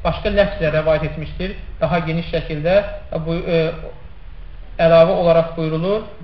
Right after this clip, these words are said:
"Və şəhidəhu və kətibə." Həmçinin Allah lənət etmişdir ona şahidlik edənləri və onu yazanları. Yəni ribanı yeyənləri,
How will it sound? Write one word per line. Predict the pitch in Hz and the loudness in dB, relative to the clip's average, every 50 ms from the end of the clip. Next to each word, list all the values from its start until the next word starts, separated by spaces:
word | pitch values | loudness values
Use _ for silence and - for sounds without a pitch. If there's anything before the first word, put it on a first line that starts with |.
| 147 139 - - - - - - - | -16 -14 -14 -14 -14 -14 -16 -8 2
"Və | 160 170 165 151 - | 6 6 6 6 6
şəhidəhu | - 160 151 151 151 165 202 190 196 196 190 185 208 208 220 233 240 - - - | 0 2 2 2 2 2 -2 2 2 2 2 2 0 0 0 -2 -4 -6 -6 -6
və | 151 - - | -6 -2 0
kətibə." | 165 147 143 147 147 - - 73 - - - - - - - - - - | 0 0 0 -2 -6 -6 -6 -8 -8 -10 -14 -16 -16 -16 -16 -16 -10 -4
Həmçinin | 165 165 165 - - 165 165 - | -2 -2 -2 0 -2 -2 0 2
Allah | - 156 156 185 190 185 180 | 0 2 4 2 2 2 2
lənət | 175 170 165 180 185 180 185 | 2 2 4 2 0 -2 -2
etmişdir | 170 - 185 165 - - 202 214 233 233 - - - - - - - | -4 -4 -6 -6 -4 -2 -2 -2 -2 -2 -4 -12 -16 -16 -16 -6 -4
ona | 175 175 185 170 | -2 -2 -2 -2
şahidlik | - - 180 175 165 170 180 220 226 220 - 196 | 0 2 2 4 4 2 0 -4 -6 -4 -4 0
edənləri | 180 196 190 190 190 190 190 208 226 233 226 - - - - | 0 2 2 2 2 2 2 2 0 0 -4 -8 -14 -12 -4
və | - | -2
onu | 170 165 165 165 | 0 0 2 2
yazanları. | 165 160 151 147 151 147 143 139 139 139 139 - - - - - - - - | 4 4 4 4 4 0 0 -2 -4 -4 -4 -6 -10 -10 -14 -16 -16 -12 -8
Yəni | - 151 156 165 165 | -4 -2 0 0 2
ribanı | 156 160 156 156 160 156 156 165 185 202 214 226 - - - - - - - - - - | 2 2 2 4 4 4 4 2 2 2 0 -2 -6 -10 -12 -14 -16 -16 -16 -16 -8 -4
yeyənləri, | 175 175 170 170 170 170 165 170 165 165 175 185 | 0 4 6 6 6 6 6 6 6 6 6 4